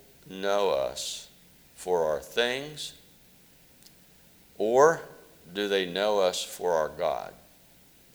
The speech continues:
Do people know us more for our things, or they, do they know us more for our God?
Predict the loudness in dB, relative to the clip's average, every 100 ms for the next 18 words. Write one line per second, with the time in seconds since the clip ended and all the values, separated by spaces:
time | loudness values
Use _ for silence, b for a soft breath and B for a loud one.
0 | -20 -20 -20 -20 -20 -20 -18 -14 -8 -8
1 | -8 -8 -4 -2 -2 -6 -6 -2 -2 -2
2 | -2 -2 -6 -8 -8 -10 -14 -16 -18 -20
3 | -20 -20 -10 -8 -4 -4 -6 -18 -14 -8
4 | -8 -8 -6 -6 -8 -10 -8 -6 -6 -6
5 | -6 -8